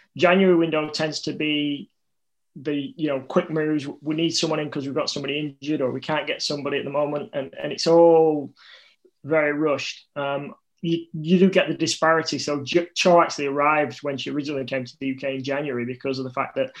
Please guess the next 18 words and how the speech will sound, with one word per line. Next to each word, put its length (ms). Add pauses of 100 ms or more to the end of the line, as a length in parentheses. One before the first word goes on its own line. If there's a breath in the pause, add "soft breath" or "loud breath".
(140 loud breath)
the 80
Korean 380
season 460
runs 260
in 80
a 40
calendar, 440 (320)
calendar 340
year. 400
So 200
her 160
season 340
had 120
finished 360
when 120
she 120
first 300
arrived. 480